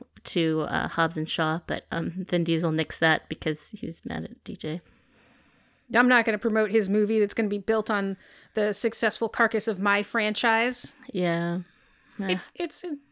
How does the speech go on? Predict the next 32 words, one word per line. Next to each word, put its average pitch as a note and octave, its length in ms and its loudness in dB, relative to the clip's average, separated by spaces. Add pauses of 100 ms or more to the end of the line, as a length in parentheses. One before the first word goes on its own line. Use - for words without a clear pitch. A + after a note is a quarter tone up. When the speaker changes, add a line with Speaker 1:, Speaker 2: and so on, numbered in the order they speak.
(200)
Speaker 2:
diva, G3+ 480 0
diva C4 180 0
behavior. G3 400 -4
It's C#4 200 0
never D4+ 200 6
Speaker 1:
Yeah, D4+ 140 6
Speaker 2:
good. C#4+ 220 4
Speaker 1:
it D#3+ 80 4
is. D#3+ 440 -4
Yeah. E3+ 320 0
Speaker 2:
It's - 200 -6
never G#3+ 420 -2
good. F#3 260 -4
I, A#3+ 140 0 (800)
I C4+ 80 4
do, D4 300 0
is, C#4 340 -6
you E4 80 -2
know, D4 260 2
I, C#4+ 160 -2
I A#3 80 -2
imagine A#3 520 0
it's A#3+ 120 -4
probably G#3+ 500 -2
difficult G3+ 540 -6
to G#3+ 80 -4
be G3 160 -8
somebody G#3 480 -2
who's G#3 200 -4
super B3 360 0
lucky G#3 460 -2
and G3+ 240 -6